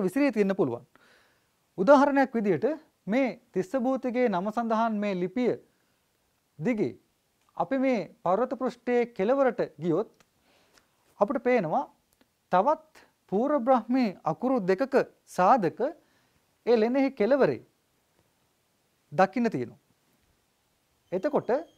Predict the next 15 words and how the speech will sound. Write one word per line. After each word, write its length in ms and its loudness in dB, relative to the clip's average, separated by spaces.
ඒ 180 4
අකුරු 320 2
දෙකත් 480 0
මේ 200 -4
තිස්ස 200 -8
භූතිකේ 460 -2
ලිපියත් 340 0
අතරේ 320 -4
කොටසේ 400 -2
කිසිදු 340 -2
බ්‍රාහ්මී 640 4
අක්ෂරයක් 520 2
සටහන් 520 -2
වෙලා 220 4
නැහැ. 220 0